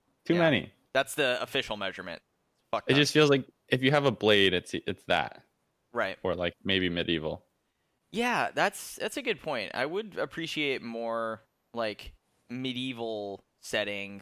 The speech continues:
Speaker 2: third world, thir-, not third world, Jesus, third person open world games. You know, like, there was that one game that came out, Kingdom Come Deliverance,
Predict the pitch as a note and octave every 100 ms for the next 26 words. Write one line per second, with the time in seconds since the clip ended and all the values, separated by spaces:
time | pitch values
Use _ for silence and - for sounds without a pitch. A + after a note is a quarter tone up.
0 | - A2+ G#2 G#2 G2+ G2 F#2+ G2 _ _
1 | _ _ G#2+ F#2 G#2+ G2 F#2+ F#2 G2 G#2
2 | - G2+ F#2 - C3 B2+ A2 B2+ A#2 A2
3 | G#2 B2 A#2 G#2+ G#2 G2+ G2 _ _ _
4 | A2+ G2+ E2+ - - _ C3 B2+ B2 B2
5 | - C3+ D3+ D#3 C#3+ B2 C3+ C3+ C3 B2
6 | C3 A#2+ A#2 G#2+ B2 A#2 A2+ G#2+ A2+ A2
7 | G2+ G2 G#2 B2 C3+ D3 -